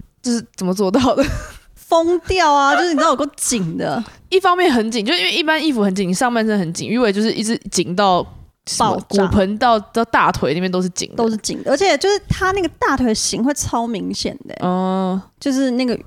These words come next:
Speaker 2: 鱼尾，因为我当时试鱼尾的时候，我试了很多件，
Speaker 1: 嗯。
Speaker 2: 但我觉得刚好可能是因为美国这边的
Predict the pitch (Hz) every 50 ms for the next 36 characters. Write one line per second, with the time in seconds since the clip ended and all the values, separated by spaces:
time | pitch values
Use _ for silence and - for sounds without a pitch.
0 | - - - - 226 220 240 277 285 247 262 311 294 294 302 294 311 302 285 -
1 | - 294 254 208 190 202 185 180 226 202 175 - - - 202 185 190 175 185 -
2 | - - - - - - - - - - - _ _ - 190 190 180 359 381 349
3 | 262 226 226 - 262 254 214 196 208 - 202 190 202 240 240 240 233 226 226 208
4 | 180 165 190 185 190 220 226 220 214 220 220 208 185 175 -